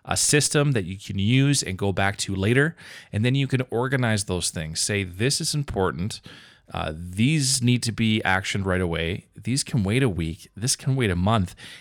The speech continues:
Even these things can wait a year." Because what happens if you don't do that, as entrepreneurs and business owners, we have so many things running through our minds all the time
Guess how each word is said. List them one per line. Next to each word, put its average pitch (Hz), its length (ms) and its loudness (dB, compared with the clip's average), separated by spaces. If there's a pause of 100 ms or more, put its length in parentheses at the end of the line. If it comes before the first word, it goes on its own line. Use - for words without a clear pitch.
(140)
Even 180 320 0
these 156 180 2
things 127 240 0
can - 180 0
wait 104 140 4
a 92 40 0
year." 85 360 -2 (460)
Because 113 320 2
what 127 120 2
happens 147 380 2
if 143 100 -2
you 120 120 0
don't 110 320 0
do 110 160 0
that, 87 380 0 (180)
as 101 200 -4
entrepreneurs 110 600 0
and 90 100 -2
business 107 380 0
owners, 87 320 -2
we 90 120 -4
have 90 120 -2
so - 400 4
many 131 180 2
things 104 380 0
running 101 240 2
through 104 240 -4
our 92 80 2
minds 87 380 0 (120)
all 87 220 0
the 95 100 0
time 98 480 -2